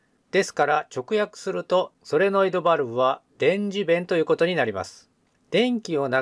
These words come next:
して電気の力で弁を開閉する機能を持ったものをソレノイドバルブと言います。電気で開閉せずに手動で弁を開閉する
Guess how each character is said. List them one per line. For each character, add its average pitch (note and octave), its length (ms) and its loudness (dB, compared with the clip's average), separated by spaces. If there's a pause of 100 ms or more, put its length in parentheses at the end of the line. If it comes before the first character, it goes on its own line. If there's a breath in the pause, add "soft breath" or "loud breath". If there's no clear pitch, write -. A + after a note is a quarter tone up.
(140)
し - 120 -14
て D3 400 -2
電 A3+ 280 -2
気 G3+ 120 -8
の D#3 140 -2
力 C#3+ 360 0
で D#3+ 220 2
弁 G3 440 0
を D#3 120 -4
開 D3+ 300 0
閉 D3+ 260 2
す - 160 -4
る C#3 320 0
機 F3 120 -2
能 D#3+ 240 2
を B2 60 0
持 B2 100 -2
っ - 120 -12
た C3+ 120 0
も A#2+ 140 -2
の B2 120 -2
を F#3 320 2
ソ - 160 -2
レ D3 140 2
ノ C#3 160 2
イ C3 60 0
ド F3 120 4
バ C#3+ 160 2
ル C3 80 -4
ブ A#2 140 -10
と F#3+ 80 0
言 C#3+ 80 2
い A2+ 60 -8
ま E2+ 120 -10
す。 - 260 -20 (300)
電 A#3 260 0
気 G#3+ 100 -4
で D3+ 120 2
開 C#3 240 0
閉 C3+ 160 0
せ C#3+ 140 -2
ず B2 160 -6
に D3 320 -8
手 - 200 -6
動 G#3+ 280 4
で G3+ 140 0
弁 G3 280 -2
を C3+ 60 -4
開 D3 280 0
閉 C#3 200 2
す C#3 180 -4
る C3 240 -2